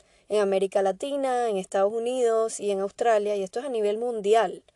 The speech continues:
Los enfermos, por lo menos los grupos que yo sigo, que son de artritis reumatoide, se sienten que nadie los entiende, se sienten incomprendidos. Les recuerdo que están lidiando con una enfermedad que es invisible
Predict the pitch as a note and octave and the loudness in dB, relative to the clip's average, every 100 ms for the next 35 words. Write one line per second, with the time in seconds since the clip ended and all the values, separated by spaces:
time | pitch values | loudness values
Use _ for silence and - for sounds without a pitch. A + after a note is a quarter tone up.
0 | _ _ _ _ _ _ - G3 G#3 G#3+ | _ _ _ _ _ _ -10 0 6 6
1 | G#3+ G3+ - A#3 A3 G3 F#3+ F#3+ - G3+ | 4 -4 0 4 4 2 -4 -6 -8 -6
2 | G#3+ G3 G#3 A#3+ A#3+ A3 - G#3+ G#3+ G3+ | -4 -4 -2 -2 -2 -4 -6 -2 -2 -2
3 | A#3+ A#3 G#3+ - A3+ G3+ F#3+ - F#3 G3+ | -2 2 2 2 0 0 -2 -4 -2 0
4 | G#3+ A3+ A#3+ A#3+ A#3+ A#3+ G#3 F#3+ A3+ G#3+ | 0 -2 -4 0 0 0 -2 -2 2 2
5 | F#3 F#3 - _ _ _ - - G#3 G3+ | 2 -4 -8 _ _ _ -10 -2 0 0
6 | - A#3+ C4+ D4 D#4 D4+ D4 - G#3 F#3+ | 0 2 2 0 0 0 -6 -2 -2 0
7 | A3+ B3 C#4 D4+ C#4 A3 F#3+ F3 F#3+ G3 | -2 0 0 0 0 -2 -4 -4 -2 -2
8 | F#3 E3 - - - G3+ - G#3+ G#3+ B3+ | -2 -8 -14 -12 -8 -6 -2 -2 -2 -4
9 | B3+ A#3 G#3+ G3 G3 F#3+ F#3+ A3 G3 - | -6 -2 -2 0 0 -2 -2 -2 -2 -4
10 | - - - _ _ _ _ _ _ _ | -10 -20 -20 _ _ _ _ _ _ _
11 | _ _ A3 G3+ G3 - G3 A3+ C4+ - | _ _ -2 2 2 4 4 4 0 0
12 | G#3 G#3 A#3 A#3 A#3 A#3 A#3+ - G#3 F#3 | -2 0 0 0 0 -2 -4 0 2 2
13 | F3+ - - B3 B3 C4 B3 G#3 F#3+ F#3+ | 0 -10 -4 -2 -2 -2 0 2 2 0
14 | G3+ G3+ A#3+ A#3+ B3+ G3 F#3 - A#3+ G#3 | 0 -2 -4 -4 -6 -6 -6 -6 -4 -4
15 | F#3 B3 - | -4 -4 -6